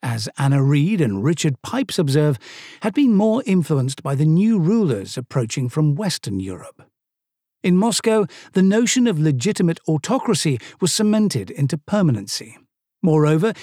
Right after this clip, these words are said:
in Kievan Rus, ecclesiastical and political power were kept separate in a way that was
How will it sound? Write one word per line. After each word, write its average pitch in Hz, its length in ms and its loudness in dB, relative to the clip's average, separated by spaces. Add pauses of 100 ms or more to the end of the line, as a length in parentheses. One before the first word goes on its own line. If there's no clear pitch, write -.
(100)
in 156 160 2
Kievan 160 480 2
Rus, 240 320 0 (320)
ecclesiastical 208 1000 -2
and 170 180 0
political 202 540 -2
power 104 340 -8 (220)
were 190 140 -4
kept - 260 -8
separate - 640 -6
in 113 100 -8
a 101 60 -6
way 107 260 -8
that - 180 -10
was 147 140 -4